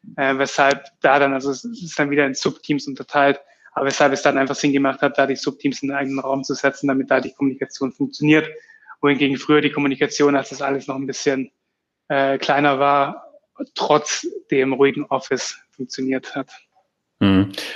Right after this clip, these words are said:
Speaker 2: Und jetzt mit so vielen Leuten, ist es immer noch so, dass ihr es schafft, diese ganz, ganz schlanken Prozesse zu haben, um theoretisch schnell an den Markt zu kommen? Oder ist es auch eine Erkenntnis, dass das mit so vielen Leuten nicht mehr funktioniert?
Speaker 1: Ja, also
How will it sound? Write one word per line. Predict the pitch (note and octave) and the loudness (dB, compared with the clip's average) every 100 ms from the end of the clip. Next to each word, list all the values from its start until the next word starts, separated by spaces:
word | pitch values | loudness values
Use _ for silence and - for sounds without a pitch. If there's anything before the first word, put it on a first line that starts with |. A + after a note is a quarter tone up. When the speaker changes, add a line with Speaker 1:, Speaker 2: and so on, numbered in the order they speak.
| - | -2
Speaker 2:
Und | - | 2
jetzt | A2+ A#2+ | 4 4
mit | C3 | 2
so | B2 | 2
vielen | C3+ A#2+ | 4 6
Leuten, | G#2 G#2+ A#2 | 6 4 4
ist | B2+ G#2+ | 0 0
es | - | -2
immer | A#2 | 0
noch | B2 | 0
so, | C3 A#2+ | 0 -2
dass | A2 | 0
ihr | B2 | -2
es | A2+ | -2
schafft, | A#2+ A2+ - | -2 -2 -6
diese | G2 G#2 G2 | -2 0 0
ganz, | F2+ G#2+ - | 0 -2 -2
ganz | G2+ | -2
schlanken | - G2+ G#2 G2 | 0 0 0 -4
Prozesse | - - G#2+ - | -8 -4 -4 -4
zu | A2 | -6
haben, | A2+ A2+ A#2 | -2 -2 -2
um | G#2 G#2 - | -2 -6 -4
theoretisch | A2+ G#2+ - | -2 -2 -4
schnell | - G2+ | -2 0
an | G2+ | 2
den | F#2+ | 2
Markt | F#2+ A2 | 2 2
zu | - | -2
kommen? | - B2 A#2+ | 2 2 4
Oder | G2+ G2+ | 4 2
ist | G2 | 2
es | - | -2
auch | G2+ G#2 | 0 2
eine | G2+ | 4
Erkenntnis, | F#2 - G2 F#2+ F#2 | 2 2 0 2 -2
dass | - F2 | -2 -4
das | G2 - | -4 -4
mit | F2 | -4
so | F#2+ | -6
vielen | - F#2+ | -2 0
Leuten | F2+ F2 F#2 | 0 0 -2
nicht | F2+ | -2
mehr | F#2+ | -4
funktioniert? | F#2 - F2+ E2+ F2 - _ - _ _ _ - | -4 -8 -6 -6 -8 -12 _ -20 _ _ _ -2
Speaker 1:
Ja, | C3+ C#3 | 2 4
also | D3 D3+ D#3 | 4 4 2